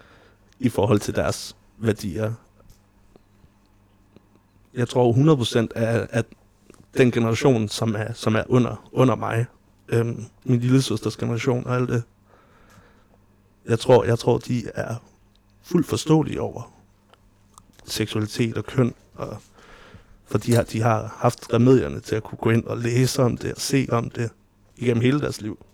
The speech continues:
Hvor vores forældre fandt jo,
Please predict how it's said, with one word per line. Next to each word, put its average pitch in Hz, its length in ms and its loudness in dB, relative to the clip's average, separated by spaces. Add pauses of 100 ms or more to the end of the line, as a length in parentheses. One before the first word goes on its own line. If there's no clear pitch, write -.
(640)
Hvor 110 240 2
vores 113 580 0 (200)
forældre 110 480 0 (1500)
fandt - 440 -4
jo, 107 60 -2